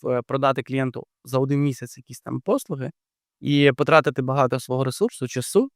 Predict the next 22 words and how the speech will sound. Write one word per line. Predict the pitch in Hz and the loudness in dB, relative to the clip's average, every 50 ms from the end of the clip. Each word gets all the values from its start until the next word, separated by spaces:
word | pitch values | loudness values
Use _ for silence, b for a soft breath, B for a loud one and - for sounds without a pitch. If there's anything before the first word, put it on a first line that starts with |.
| _ _ _ _ _ - | _ _ _ _ _ -4
і | - | 0
на | 139 139 | 2 2
наступний | 143 139 - 180 165 165 151 | 2 2 0 2 4 4 4
місяць | 165 180 - 151 - | 4 4 0 -4 -8
клієнту | - 143 147 147 143 127 135 | -4 -2 0 0 0 0 0
воно | 139 139 139 | 0 2 2
не | 135 135 135 | 4 2 2
окупиться, | 131 123 - 185 208 208 185 - - 135 | 2 0 -4 -6 -4 -4 -4 -2 -2 -2
і | 123 | 0
він | 139 143 135 | 0 -2 -2
піде, | - 127 120 139 151 165 156 147 127 _ | -4 -6 -4 -2 -2 0 0 -2 -2 _
там, | - 120 117 113 117 123 120 | -8 -8 -8 -8 -10 -12 -10
десь | 127 123 117 - | -12 -12 -8 -6
буде | 123 120 123 | -6 -6 -4
пробувати | - 143 131 123 123 113 - | -2 -2 0 0 0 -2 -2
щось | - - 127 - 185 | -6 -12 -8 -4 -4
інше | 202 202 - 160 | -4 -2 -2 -2
робити, | 151 143 135 135 135 - 123 | -4 -2 -2 -4 -6 -6 -12
чи | - - - | -16 -12 -10
я | 120 | -8
не | 120 123 120 | -6 -6 -4
знаю. | 131 151 165 151 | -4 -2 -2 -4